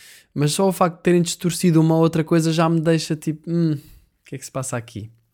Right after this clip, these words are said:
Ah, e agora a cena é o quê? Vou, vou ver, tenho de checar todas as fontes. Ah, se vejo um documentário, tenho de ver todos os estudos que eles falam, todas as estatísticas, todos os artigos, para ter a certeza que estão a falar a sério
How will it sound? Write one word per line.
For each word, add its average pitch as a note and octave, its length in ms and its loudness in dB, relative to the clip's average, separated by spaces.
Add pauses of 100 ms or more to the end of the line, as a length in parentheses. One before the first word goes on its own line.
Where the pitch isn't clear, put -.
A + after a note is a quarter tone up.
(880)
Ah, B2+ 680 0
e C#3 140 -2
agora D3 240 0
a C#3+ 40 0
cena D3+ 200 -2
é D3 60 0
o C#3+ 60 -2
quê? C3+ 180 -6
Vou, B2+ 360 -6
vou C3 160 -6
ver, C#3 460 -2 (120)
tenho C#3+ 180 -2
de C#3+ 120 -2
checar C#3+ 340 -2
todas C#3+ 340 2
as C3+ 120 -2
fontes. - 600 -2 (640)
Ah, B2+ 360 0 (440)
se - 100 -14
vejo C#3 220 2
um - 20 -2
documentário, C#3+ 480 0
tenho C#3+ 180 2
de C#3 100 0
ver C#3+ 120 0
todos C#3 260 -2
os C3+ 100 -4
estudos D3+ 300 -2
que - 120 -2
eles C#3+ 120 0
falam, C#3+ 320 2
todas C#3 280 -2
as C3+ 80 -6
estatísticas, D3 640 -4
todos C3+ 200 -2
os C3+ 140 -4
artigos, C#3+ 460 -2
para C3+ 180 -4
ter C3+ 160 -4
a C3 40 -6
certeza B2+ 420 -8
que - 180 -20
estão B2+ 180 -8
a B2 60 -8
falar B2+ 320 -4
a B2 60 -8
sério D3+ 400 -4